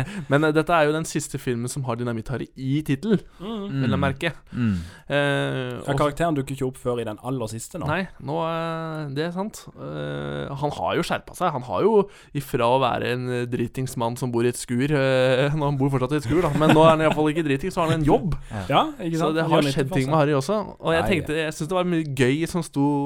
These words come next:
Speaker 1: når jeg så filmen igjen nå, så så jeg veggen d-, der han sitter, eh,
Speaker 2: Inni
Speaker 1: altså,
Speaker 2: brakka si.
Speaker 1: i brakka si, der står det masse rart. Blant annet at Finn med sånn hjerte rundt, så jeg tenkte,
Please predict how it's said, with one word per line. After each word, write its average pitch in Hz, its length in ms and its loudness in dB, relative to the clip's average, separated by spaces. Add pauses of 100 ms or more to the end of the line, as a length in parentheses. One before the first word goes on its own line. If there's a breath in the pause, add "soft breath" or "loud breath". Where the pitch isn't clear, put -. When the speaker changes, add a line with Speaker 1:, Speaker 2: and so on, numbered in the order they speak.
(300)
Speaker 1:
når 139 60 -4
jeg 143 160 -2
så 135 100 0
filmen 123 240 -2
igjen 120 120 -2
nå, 135 120 -2
så 147 160 -6
så 120 320 -4
jeg 127 400 0
veggen 123 640 0 (640 loud breath)
d-, 123 320 -8
der 131 80 -4
han 135 100 -2
sitter, 139 440 -6
eh, 123 640 -2
Speaker 2:
Inni 123 140 -2
Speaker 1:
altså, - 20 0
Speaker 2:
brakka 127 320 -4
si. 107 160 -8
Speaker 1:
i 135 140 4
brakka 139 320 0
si, 139 100 -2
der 139 100 0
står 113 280 -2
det - 20 -8
masse 113 180 -8
rart. 110 220 -4 (160)
Blant 147 320 -4
annet 147 320 -2
at - 300 -12 (320 loud breath)
Finn 208 680 -4
med 143 220 -2
sånn 156 160 -2
hjerte 147 400 0
rundt, 208 240 0
så 160 140 -6
jeg 165 120 -2
tenkte, 139 180 -6